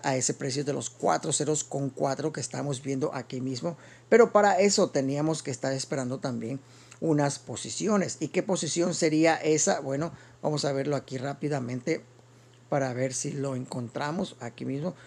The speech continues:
Vamos a ver si alzamos esta posición aquí mismo a este precio de los cuatro, cuatro ceros más o menos por aquí. Vamos a bajarlo un poquito para que se vea mucho mejor. Llegamos a los cuatro ceros. Vamos a ver aquí,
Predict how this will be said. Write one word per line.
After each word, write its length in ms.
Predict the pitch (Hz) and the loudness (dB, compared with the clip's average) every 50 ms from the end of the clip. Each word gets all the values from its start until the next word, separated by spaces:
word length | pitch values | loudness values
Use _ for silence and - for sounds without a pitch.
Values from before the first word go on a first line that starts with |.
| - - - - - | -20 -20 -16 -2 0
Vamos 180 | 233 226 190 | 0 4 4
a 80 | 202 185 | 6 6
ver 300 | 180 190 190 196 220 - - - | 8 8 6 6 2 -4 -2 0
si 240 | - - 180 170 | 0 2 4 4
alzamos 560 | 165 156 151 - - 151 147 156 160 160 156 - | 2 4 2 2 2 2 2 2 0 -2 -2 -2
esta 380 | 160 143 139 - - 165 135 190 | -2 -2 -2 -2 -2 -4 -2 -2
posición 500 | 160 147 - 135 117 - - 139 139 139 | -4 -6 -6 -8 -10 -6 -6 -4 -4 -4
aquí 260 | 135 - - 131 127 | -6 -8 -6 -6 -4
mismo 360 | 123 127 131 139 139 139 135 | -4 -4 -4 -4 -4 -6 -4
a 120 | 127 131 | -6 -6
este 220 | 131 120 - - 117 | -8 -8 -8 -10 -10
precio 380 | 117 - 123 123 - - 131 | -8 -8 -8 -8 -6 -6 -6
de 80 | 135 131 | -6 -6
los 240 | 127 123 - - - | -6 -8 -10 -12 -14
cuatro, 580 | - - 139 131 135 143 143 - - 175 160 - - - - - - - - - - | -10 -6 -4 -2 -2 -2 -2 0 0 -2 -2 -2 -8 -16 -18 -18 -18 -18 -20 -12 4
cuatro 240 | - 190 208 208 170 | 4 6 6 6 4
ceros 260 | - 180 185 175 147 | 6 6 6 6 6
más 220 | 165 160 151 - | 4 4 4 4
o 40 | 165 | 4
menos 260 | 160 151 147 151 143 | 4 4 4 2 2
por 160 | - 147 143 131 | 2 2 2 2
aquí. 380 | 127 123 - - 147 156 - - | 2 0 0 2 2 2 2 2
Vamos 220 | 131 127 123 123 | -2 -4 -4 -4
a 80 | 135 131 | -4 -4
bajarlo 320 | 139 120 - 127 117 127 | -4 -4 -4 -4 -6 -6
un 60 | 123 123 | -6 -8
poquito 340 | 120 113 131 123 117 - | -8 -8 -8 -8 -8 -6
para 240 | - 127 120 120 117 | -6 -4 -6 -6 -8
que 100 | - - | -8 -8
se 160 | 117 - 131 | -8 -6 -6
vea 220 | 120 120 120 127 131 | -6 -6 -6 -6 -6
mucho 360 | 135 127 127 120 - - 113 | -6 -8 -10 -10 -10 -10 -10
mejor. 400 | - - - - 127 139 151 - - - - - - - - - | -10 -10 -10 -8 -6 -6 -6 -6 -10 -18 -20 -20 -20 -20 -12 -2
Llegamos 440 | - 170 165 170 175 185 185 160 180 | 0 4 4 4 4 4 2 0 2
a 80 | 170 | 2
los 180 | 156 151 139 - | 2 2 0 -2
cuatro 540 | - - - 156 156 156 156 - 160 165 151 | -6 -4 2 4 4 4 4 0 -4 -6 -4
ceros. 360 | - - 160 156 156 165 151 | 0 2 2 4 4 2 0
Vamos 300 | 139 156 151 151 139 - | -2 -4 -6 -6 -4 -4
a 80 | 139 131 | -4 -2
ver 160 | 135 139 139 | -2 -4 -4
aquí, 320 | 131 123 - 151 165 165 | -6 -6 -4 -4 -4 -4